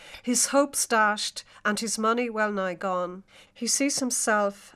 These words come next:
as he tells us at the end of the story, as a creature driven and derided by vanity. Joyce, however, leaves the nature of his disturbing epiphany unclear.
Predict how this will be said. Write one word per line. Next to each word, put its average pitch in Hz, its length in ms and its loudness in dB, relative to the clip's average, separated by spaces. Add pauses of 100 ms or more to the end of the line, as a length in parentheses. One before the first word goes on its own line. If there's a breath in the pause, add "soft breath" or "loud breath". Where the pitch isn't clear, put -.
as 214 220 -4
he 220 80 -6
tells 220 400 0
us 185 280 -4
at 214 160 -6
the 226 140 -6
end 226 240 -2
of 202 120 -6
the 196 80 -10
story, 202 640 -4 (240 loud breath)
as 208 120 -4
a 226 60 -4
creature 269 480 -4
driven 208 560 -4 (140)
and 202 120 -2
derided 196 680 -2
by 185 140 -4
vanity. 175 680 -8 (720 soft breath)
Joyce, 262 340 2
however, 214 560 2 (120)
leaves 240 260 -4
the 233 100 -2
nature 226 440 -2
of 214 220 -8
his 214 200 -4
disturbing 214 640 -4
epiphany 196 640 -6
unclear. 180 680 -6